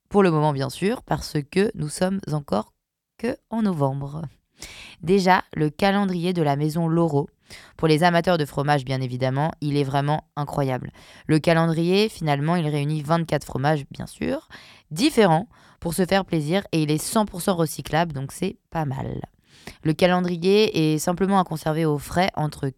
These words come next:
quatre et six degrés. Et au moment de votre commande, vous pourrez choisir soit une livraison chez vous par Chronofresh,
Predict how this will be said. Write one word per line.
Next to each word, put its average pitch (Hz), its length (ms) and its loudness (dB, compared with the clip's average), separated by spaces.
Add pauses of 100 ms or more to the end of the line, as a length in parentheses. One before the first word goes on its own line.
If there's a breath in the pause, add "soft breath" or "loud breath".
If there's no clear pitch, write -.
quatre - 360 -2 (120)
et 165 120 -2
six - 240 -6
degrés. 151 380 0 (600 loud breath)
Et 165 120 6
au 170 60 6
moment 208 300 2
de 202 80 0
votre 165 300 0
commande, 151 540 0
vous 147 140 -8
pourrez 147 300 -4
choisir 151 420 -4
soit 202 220 0
une 180 100 -2
livraison 156 520 -2
chez - 260 -2
vous 170 280 -4 (460 loud breath)
par 151 240 -2
Chronofresh, 165 720 -2